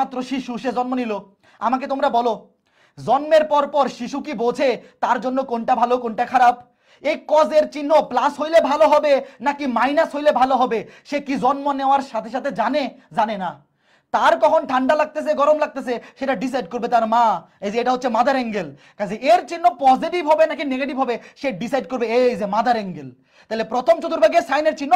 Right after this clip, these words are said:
পজিটিভ, এই জন্য এখানে পজিটিভ হইছে। বুঝছো? জন্মের পর শিশু তো জানে না তার শি-, ঠান্ডা লাগতেছে নাকি গরম লাগতেছে, সে বুঝবে না, বুঝবে মা, সেই অনুযায়ী মা ট্রিটমেন্ট করবে। তো মা যখন দেখবে তার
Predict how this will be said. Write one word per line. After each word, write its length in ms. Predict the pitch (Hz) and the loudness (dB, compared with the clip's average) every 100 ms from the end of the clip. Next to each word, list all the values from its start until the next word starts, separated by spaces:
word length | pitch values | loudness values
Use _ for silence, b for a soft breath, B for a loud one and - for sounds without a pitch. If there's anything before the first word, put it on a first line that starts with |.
| 359 | 2
পজিটিভ, 340 | 285 247 214 180 - b b 311 | 2 0 -4 -8 -12 b b 2
এই 80 | 359 | 2
জন্য 140 | 359 330 311 | 2 0 2
এখানে 160 | 302 294 | 2 2
পজিটিভ 260 | 247 226 220 190 | 0 -2 -4 -6
হইছে। 180 | 143 139 _ _ _ _ _ _ _ _ _ - | -8 -18 _ _ _ _ _ _ _ _ _ -8
বুঝছো? 300 | 269 277 269 320 B B 139 | -6 -2 2 2 B B -6
জন্মের 320 | 269 294 311 311 | -4 0 0 2
পর 100 | 302 | 0
শিশু 160 | 254 262 302 | 0 -6 -4
তো 40 | 269 | -2
জানে 160 | 294 294 | 0 0
না 60 | 240 208 b - | 0 -2 b -10
তার 100 | 240 | -8
শি-, 160 | - 269 | -8 -6
ঠান্ডা 180 | 269 285 254 | -4 -2 -2
লাগতেছে 240 | 254 269 | -4 -8
নাকি 120 | 269 247 | -6 -2
গরম 120 | 277 269 | -2 -4
লাগতেছে, 220 | 247 220 | -8 -6
সে 60 | 269 | -6
বুঝবে 180 | 247 208 208 | -6 -6 -8
না, 40 | 156 b - | -10 b -14
বুঝবে 260 | 185 190 240 233 | -10 -6 -4 0
মা, 100 | 233 226 170 b _ | 2 0 -2 b _
সেই 120 | 262 285 | -2 0
অনুযায়ী 260 | 285 269 254 | 0 0 -2
মা 60 | 247 240 | -2 -4
ট্রিটমেন্ট 360 | 240 170 233 202 | -10 -10 -12 -8
করবে। 180 | 196 160 131 b | -10 -10 -14 b
তো 60 | 190 | -4
মা 60 | 226 254 | 0 0
যখন 140 | 269 262 | -2 -4
দেখবে 200 | 269 254 | -4 -4
তার 100 | 277 | -2